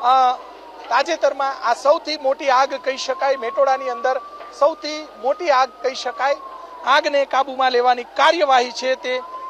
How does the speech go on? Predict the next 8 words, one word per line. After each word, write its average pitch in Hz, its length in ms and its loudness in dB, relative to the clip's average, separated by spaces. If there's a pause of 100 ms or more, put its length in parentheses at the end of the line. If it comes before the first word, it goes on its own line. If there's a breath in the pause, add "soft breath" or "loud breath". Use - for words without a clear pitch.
(420)
કરવામાં 285 380 4
આવી 277 140 0
રહી 285 160 -6
છે. 285 240 -2 (500)
જે 277 240 0
ત્રીસ 349 380 -6
કરતાં 269 360 0
વધારે, 254 440 2